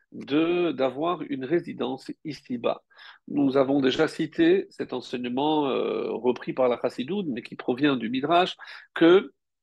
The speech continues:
Hitava Akadosh Baruch Hu, Dieu a désiré Dira Batartonim.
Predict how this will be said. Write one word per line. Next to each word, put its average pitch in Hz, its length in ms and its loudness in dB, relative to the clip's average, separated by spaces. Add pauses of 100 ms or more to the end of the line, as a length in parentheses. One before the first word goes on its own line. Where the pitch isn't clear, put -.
(140)
Hitava 165 640 2
Akadosh 165 420 -4
Baruch 139 320 -8
Hu, 170 140 -4
Dieu 160 180 2
a 143 120 2
désiré 139 760 -2 (100)
Dira 143 580 2
Batartonim. 127 580 -4